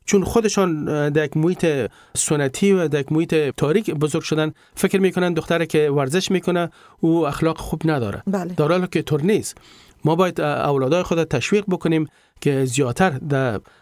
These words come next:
Speaker 1: اه، نه تنها در مسائل دولتی، بلکه ب-، اونا رو تشویق بکنیم که در سپورت هم سهم بارز داشته باشن و همونطور که در کار خانه، در درس خود موفق هستن، من مطمئن هستم که در ورزش هم اونا می‌تونن که موفق باشن.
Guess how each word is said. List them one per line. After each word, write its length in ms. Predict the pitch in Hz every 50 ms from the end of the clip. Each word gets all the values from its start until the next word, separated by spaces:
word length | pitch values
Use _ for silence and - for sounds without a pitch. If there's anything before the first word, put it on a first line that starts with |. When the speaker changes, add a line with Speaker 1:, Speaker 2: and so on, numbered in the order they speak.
| _ _ -
Speaker 1:
اه، 140 | 127 127 131
نه 120 | 143 151
تنها 240 | 151 - 160 156 156
در 280 | 147 147 139 135 123 143
مسائل 440 | 143 143 135 - - 147 151 147
دولتی، 460 | 143 139 143 123 123 117 113 - 196 202
بلکه 300 | 190 190 185 - - 165
ب-، 120 | 160 - - - - - _
اونا 200 | - 156 160 160
رو 60 | 165
تشویق 340 | 160 - 160 - - 247 233 214
بکنیم 320 | 220 202 - 185 185 180
که 260 | 170 - 165 170 170
در 160 | 160 147 147
سپورت 360 | 131 - 147 135 160 160 - -
هم 200 | 220 254 185 - - _ _ - _ _ _ _ _ _ - 156
سهم 520 | 160 - - 185 175 180 175 165 156 151 147
بارز 340 | 147 139 147 143 160 165 156
داشته 260 | 170 160 - - 160
باشن 300 | 156 156 147 - 160 156
و 80 | 151
همونطور 300 | 143 147 185 185 - 143
که 180 | 131 - 175 170
در 280 | 160 160 156 147 139 127 - - - _ _ _ _
کار 260 | - 175 180 190 185
خانه، 460 | - - - 156 160 170 170 170 165
در 260 | 156 143 156 147 139
درس 340 | 127 131 170 170 170 - -
خود 240 | 165 - 175 160 170
موفق 360 | 165 160 147 - 170 160 -
هستن، 320 | 165 147 - 170 165 165 - - - - - _
من 200 | - 151 151 156
مطمئن 400 | 156 160 160 - 165 175 202 220
هستم 200 | 214 202 - 202
که 180 | 190 - 185 175
در 380 | 160 151 143 139 131 139 -
ورزش 440 | 135 135 143 143 131 131 165 151 -
هم 220 | - 196 208 180 - - - _ _ _ -
اونا 180 | 160 160 160
می‌تونن 400 | 160 165 160 160 170 160 165 160
که 240 | 156 - 165 165 156 - - - -
موفق 440 | 175 156 156 143 135 - 208 185 -
باشن. 320 | - 131 101 - - 95